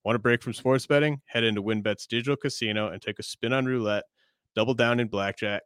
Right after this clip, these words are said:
slam the slots, or try your hand at baccarat. WynnBET is currently available in seven states, Arizona, Colorado, Indiana, Michigan, New Jersey, Tennessee, Virginia, while rapidly expanding.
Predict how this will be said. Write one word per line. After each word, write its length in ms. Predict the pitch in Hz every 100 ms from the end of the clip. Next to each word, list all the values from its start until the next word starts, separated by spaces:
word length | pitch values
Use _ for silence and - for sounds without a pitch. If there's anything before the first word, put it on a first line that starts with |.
| -
slam 400 | - - 107 123
the 60 | 120
slots, 480 | - 107 107 - - -
or 80 |
try 240 | 98 - 104
your 80 | 104
hand 220 | 104 101
at 100 | -
baccarat. 400 | 85 87 - 53 - _ _ _ _ _ -
WynnBET 260 | 113 113 113
is 100 | -
currently 320 | - 143 147
available 340 | 131 127 120
in 80 | 101
seven 340 | - - 127 135
states, 560 | - 120 127 - - - -
Arizona, 640 | 123 123 113 120 123 127 _
Colorado, 600 | 120 117 113 120 120 110 -
Indiana, 480 | 107 107 110 113 113
Michigan, 560 | - 107 - 123 110 107
New 140 | 110 87
Jersey, 540 | 104 110 110 110 107 -
Tennessee, 680 | - 113 110 117 110 104 _ -
Virginia, 560 | 95 87 110 113 110 107 _ _ _ -
while 160 | 95
rapidly 400 | 95 110 107 113
expanding. 480 | 107 - 95 90 -